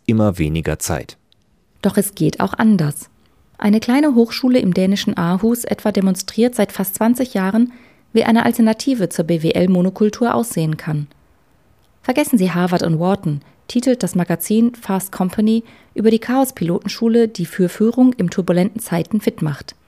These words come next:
Speaker 2: Hier wird wie an jeder Wirtschaftsfakultät der Management-Nachwuchs ausgebildet, aber ohne den Wöhe unter dem Arm. Fünfunddreißig Studenten pro Jahr nimmt die Schule im dänischen Aarhus auf.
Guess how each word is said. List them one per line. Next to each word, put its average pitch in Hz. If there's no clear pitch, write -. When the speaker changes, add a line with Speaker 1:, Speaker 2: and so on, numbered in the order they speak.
Speaker 2:
Hier 277
wird 269
wie 208
an 180
jeder 214
Wirtschaftsfakultät 233
der 175
Management-Nachwuchs 214
ausgebildet, 220
aber 208
ohne 277
den 165
Wöhe 165
unter 185
dem 220
Arm. 151
Fünfunddreißig 247
Studenten 220
pro -
Jahr 185
nimmt 214
die 196
Schule 214
im 202
dänischen 190
Aarhus 180
auf. 190